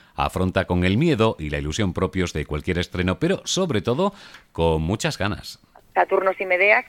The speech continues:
Speaker 2: que es una, una obra de teatro basada en la violencia vicaria, con flamenco contemporáneo, muy dura, muy potente y muy necesaria. Entonces es un reto más para mí con el que, vamos, con el que afrontamos todos con mucha ilusión y con miedo al mismo tiempo,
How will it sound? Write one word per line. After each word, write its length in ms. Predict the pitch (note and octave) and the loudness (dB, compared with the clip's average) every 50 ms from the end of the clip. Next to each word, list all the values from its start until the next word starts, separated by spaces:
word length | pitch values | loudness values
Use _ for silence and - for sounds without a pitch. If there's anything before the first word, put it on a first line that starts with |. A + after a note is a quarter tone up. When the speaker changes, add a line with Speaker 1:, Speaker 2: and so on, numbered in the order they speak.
| - | -4
Speaker 2:
que 120 | - F#3+ F#3 | -2 -2 -2
es 120 | F3+ - | -2 -4
una, 380 | F#3 F3+ F3+ F3+ F3+ F3 F3 F3 | -10 -8 -4 -2 0 0 0 0
una 200 | F3 F3 F3 F3 | 0 2 2 2
obra 140 | F3+ F3+ F3+ | 4 4 2
de 100 | F3+ F3 | 2 2
teatro 560 | - F3 E3+ F3 - - F3 F3+ F3+ F3+ E3+ | 2 0 0 0 0 0 2 4 4 4 4
basada 340 | F3 F3+ F3+ - F3 F3 F3+ | 2 0 0 0 0 0 0
en 40 | F3+ | 0
la 80 | F3 | 0
violencia 360 | E3+ E3+ E3+ F3 F3 F#3+ F#3 F3 | 0 2 0 0 0 0 -2 -2
vicaria, 500 | F3 - F#3+ G3 G3+ G#3 G3+ G3+ G3+ - _ _ | 0 2 4 4 4 4 2 2 0 -2 _ _
con 160 | - F#3+ F#3 - | -6 -6 -4 0
flamenco 400 | F#3+ F#3 F#3 G3 G3+ F#3+ G3 F#3 | 0 2 2 2 2 2 0 0
contemporáneo, 720 | G3 F#3+ F#3 G3 F#3 G3 F#3+ F#3+ F#3 F#3 F#3 F#3 F3+ - _ _ _ _ _ _ _ _ _ _ _ _ _ | 0 0 -2 -2 0 2 2 4 4 2 0 -2 -6 -8 _ _ _ _ _ _ _ _ _ _ _ _ _
muy 380 | - G#3 G#3 G#3 G#3 A#3 B3 G#3+ | -12 -10 -4 0 2 2 4 4
dura, 320 | G#3+ G#3 G3 G3 G3 - - _ - | 4 2 2 2 -2 -6 -10 _ -16
muy 180 | F3 F3+ G3+ A3+ | -8 -4 -2 0
potente 560 | A3 - - - G#3 G#3 G#3+ A3+ - G3+ - - | 2 2 4 4 2 2 2 0 -2 -2 -2 -2
y 80 | - G#3 | -4 -2
muy 160 | G#3+ A#3 A3 | 0 2 2
necesaria. 760 | G3 F3 - F3 E3 - E3+ D#3+ D#3+ E3 D#3+ D#3 D#3 D#3 - _ _ _ _ _ _ _ _ - | 2 2 0 0 -2 2 2 2 2 2 0 -2 -4 -6 -8 _ _ _ _ _ _ _ _ 2
Entonces 400 | G3 G3 - G3+ G3 G3+ G#3 G3+ | 2 2 2 2 2 4 4 2
es 40 | F#3+ | 2
un 140 | G3+ G#3 | 2 0
reto 340 | G3 G3 G3+ G#3+ G#3 G#3+ G3+ | 2 4 4 4 4 4 4
más 180 | G3 G3 G#3 - | 4 4 2 2
para 220 | - G#3 G3 G#3 | 2 2 2 2
mí 320 | G#3+ A3 A3+ B3 C#4 C#4 - _ _ | 2 -2 -4 -4 -6 -8 -12 _ _
con 200 | _ - F#3 F#3 | _ -8 -6 -4
el 140 | F#3 F3 - | -6 -4 -2
que, 680 | - F#3 F#3 F#3 F3+ F3+ F3+ F3+ F3+ F3+ F3+ F3+ - E3 - D3+ | 0 2 2 4 4 4 4 4 2 2 2 0 -2 -4 -4 -2
vamos, 240 | E3 - G3 G3 F#3+ | 0 2 2 2 2
con 180 | - F#3 F#3 | 0 0 0
el 80 | F#3 - | 0 0
que 80 | - | 0
afrontamos 540 | - - F#3+ F3+ F3 - G#3 A3 A#3 A3+ - - | 0 0 -2 -2 2 2 2 2 2 0 0 2
todos 300 | A3+ A3+ A3+ A3+ A3+ A3 | 4 6 6 6 4 2
con 140 | - G#3 G3+ | 0 -2 -4
mucha 180 | G#3 - A#3 | 0 2 2
ilusión 380 | G#3+ G#3 G#3+ - - A3 G#3+ A3 | 4 4 2 2 2 0 0 0
y 80 | G#3 F#3 | -2 -2
con 180 | - G3 G3 | -2 -2 -2
miedo 220 | G3+ G#3 A3 G#3+ G#3 | 0 2 2 4 4
al 60 | G3 | 2
mismo 200 | G#3 G#3 A3 G#3 | 2 0 0 0
tiempo, 340 | - - A3+ A3+ C4 D4+ | 0 -2 0 0 -2 -2